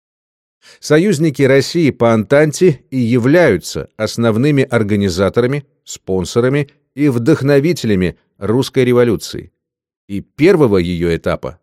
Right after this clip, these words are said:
февраля, и второго – октября. На первый взгляд, такое заявление кажется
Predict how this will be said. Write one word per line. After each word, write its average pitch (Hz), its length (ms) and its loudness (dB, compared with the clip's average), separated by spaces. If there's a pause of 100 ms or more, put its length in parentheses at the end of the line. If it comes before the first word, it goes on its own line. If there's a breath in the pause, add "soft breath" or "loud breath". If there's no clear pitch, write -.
февраля, 95 640 -2 (460)
и 107 100 -8
второго – 143 540 0 (460)
октября. 123 540 -6 (1400 loud breath)
На 139 140 0
первый 156 300 2
взгляд, 107 420 -2
такое 120 380 -2
заявление 92 720 -4
кажется 76 640 -6